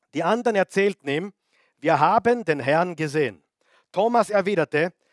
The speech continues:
„Erst muss ich seine von den Nägeln durchbohrten Hände sehen.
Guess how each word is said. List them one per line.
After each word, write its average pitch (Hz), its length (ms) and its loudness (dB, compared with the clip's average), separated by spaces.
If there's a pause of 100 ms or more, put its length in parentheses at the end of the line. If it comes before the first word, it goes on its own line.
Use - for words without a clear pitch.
(260)
„Erst 214 520 0
muss 202 320 -4
ich 214 180 -10
seine 196 460 -2 (540)
von 170 180 -2
den 156 220 0
Nägeln 226 440 0
durchbohrten 185 800 -2
Hände 156 460 -2
sehen. 131 400 -8